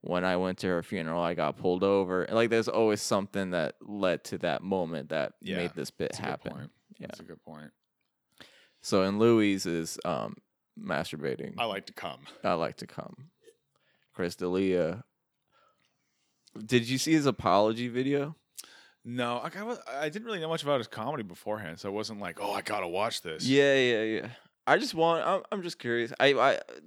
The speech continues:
Speaker 1: 'cause it's, like, an interesting topic
Speaker 2: Of
Speaker 1: for,
Speaker 2: course.
Speaker 1: yeah,
Speaker 2: No, no,
Speaker 1: yeah.
Speaker 2: no, you don't gotta explain yourself.
Speaker 1: Yeah,
Speaker 2: Like,
Speaker 1: yeah.
Speaker 2: I totally get it.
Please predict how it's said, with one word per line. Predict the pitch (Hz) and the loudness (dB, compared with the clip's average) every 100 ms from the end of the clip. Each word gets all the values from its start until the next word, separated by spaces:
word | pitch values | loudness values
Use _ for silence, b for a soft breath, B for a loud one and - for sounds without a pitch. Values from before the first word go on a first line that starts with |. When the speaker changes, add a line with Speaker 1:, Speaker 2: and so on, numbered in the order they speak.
| - | -4
Speaker 1:
'cause | 143 | -4
it's, | 143 143 | -2 -2
like, | 147 143 | -2 0
an | 135 | 0
interesting | 117 110 107 - 107 95 | -2 -2 -4 -4 -8 -4
topic | 90 87 - 92 - | 0 0 -2 -6 -6
Speaker 2:
Of | - | -2
Speaker 1:
for, | 95 | 2
Speaker 2:
course. | - - | 2 2
Speaker 1:
yeah, | 123 113 | 4 6
Speaker 2:
No, | |
no, | 107 | 8
Speaker 1:
yeah. | - | 6
Speaker 2:
no, | 135 | 4
you | |
don't | 185 | 2
gotta | 170 110 | 0 -2
explain | - - 147 | -4 -6 -8
yourself. | 95 117 110 | -6 -4 -2
Speaker 1:
Yeah, | - | -2
Speaker 2:
Like, | - | -4
Speaker 1:
yeah. | 110 | -6
Speaker 2:
I | |
totally | 117 139 101 | -2 -2 -2
get | 92 123 | 0 0
it. | 98 - | 0 -6